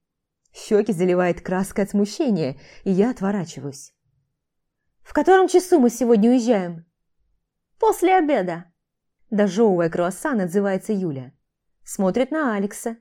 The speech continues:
и хмыкает. «Ладно, завтракайте, не буду вам мешать.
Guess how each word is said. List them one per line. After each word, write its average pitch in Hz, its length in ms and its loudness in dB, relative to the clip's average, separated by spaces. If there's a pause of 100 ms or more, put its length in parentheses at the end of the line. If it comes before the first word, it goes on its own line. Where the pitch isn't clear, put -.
(120)
и 339 80 -4
хмыкает. 180 580 -4 (880)
«Ладно, 240 680 2 (240)
завтракайте, 220 880 -4
не 302 140 -2
буду 269 240 2
вам 220 180 2
мешать. 208 480 -6